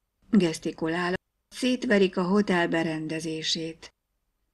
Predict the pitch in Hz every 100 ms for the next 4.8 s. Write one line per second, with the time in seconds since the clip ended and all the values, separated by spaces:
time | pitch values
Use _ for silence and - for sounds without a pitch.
0 | _ - 240 196 - - 185 185 185 175
1 | 151 156 - 160 - 156 - 156 - 170
2 | 156 147 147 156 151 _ _ _ _ _
3 | _ _ _ _ _ - 160 139 143 160
4 | - 147 139 135 156 151 -